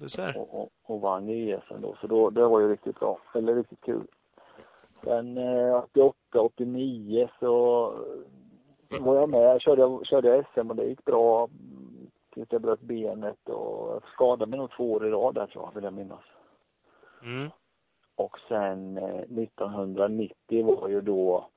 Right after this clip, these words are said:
Speaker 2: inför sista S M så ledde ju Tommy Engvall, eh, totalt, och jag var väl, ja, om jag låg två eller jag låg tre, jag kommer inte ihåg det nu, men troligen,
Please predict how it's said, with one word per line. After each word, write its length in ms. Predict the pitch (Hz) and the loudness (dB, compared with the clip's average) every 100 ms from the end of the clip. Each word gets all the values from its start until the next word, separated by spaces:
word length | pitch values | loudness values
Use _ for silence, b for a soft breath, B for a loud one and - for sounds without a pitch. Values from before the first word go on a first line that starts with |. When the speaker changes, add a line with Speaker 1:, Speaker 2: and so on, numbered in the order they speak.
| b b b b b b _ | b b b b b b _
Speaker 2:
inför 540 | - 110 104 - 107 98 | -6 -4 -4 4 6 6
sista 360 | - 117 - | 0 -4 2
S 120 | 107 - | 2 2
M 180 | 104 101 | -6 -8
så 60 | - | -4
ledde 480 | 101 104 98 98 92 | 2 2 0 _ -6
ju 120 | 92 - - | -6 -8 -6
Tommy 320 | 101 95 98 | -4 -4 -4
Engvall, 680 | 98 104 85 - 98 98 101 | -4 -4 -10 -4 -4 -2 -4
eh, 120 | 104 | -6
totalt, 600 | - 110 - - 98 - | -8 -12 -10 -10 -10 -6
och 60 | 101 | -2
jag 240 | 92 90 | -2 -4
var 260 | 92 95 92 | -6 -6 -8
väl, 180 | 95 - | -10 -16
ja, 140 | - - | -14 -14
om 220 | - 92 98 | -14 -12 -8
jag 100 | 95 | -6
låg 160 | 90 | -8
två 260 | - 107 95 | -8 -8 -6
eller 120 | 98 | -8
jag 120 | 95 | -12
låg 100 | 95 | -12
tre, 180 | - 98 | -8 -8
jag 100 | 87 | -8
kommer 160 | - 92 | -14 -18
inte 140 | - | -12
ihåg 120 | 104 104 | -10 -8
det 80 | |
nu, 120 | 98 92 | -10 -14
men 160 | 92 - _ _ _ _ | -16 -20 _ _ _ _
troligen, 300 | 104 98 98 | -8 -8 -10